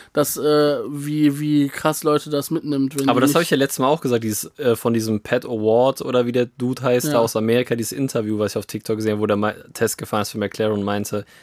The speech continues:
Speaker 2: dass sein Nacken halt, also, ne, der kennt die Geschwindigkeiten von N D K, aber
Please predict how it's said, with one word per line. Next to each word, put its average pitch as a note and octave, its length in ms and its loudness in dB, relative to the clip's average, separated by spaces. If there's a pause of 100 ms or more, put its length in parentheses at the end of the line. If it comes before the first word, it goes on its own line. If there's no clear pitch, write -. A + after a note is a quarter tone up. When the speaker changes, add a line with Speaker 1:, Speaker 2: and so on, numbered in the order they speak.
(160)
Speaker 2:
dass G#2+ 140 0
sein G2+ 180 0
Nacken G#2+ 360 -2
halt, G2+ 280 -4 (640)
also, G#2 280 0
ne, G#2+ 160 2
der A2 140 2
kennt A#2+ 300 0
die A2+ 80 -2
Geschwindigkeiten B2+ 840 0
von G2+ 200 -8
N G#2 120 -6
D G2+ 80 -2
K, G#2+ 240 -2
aber G#2 360 0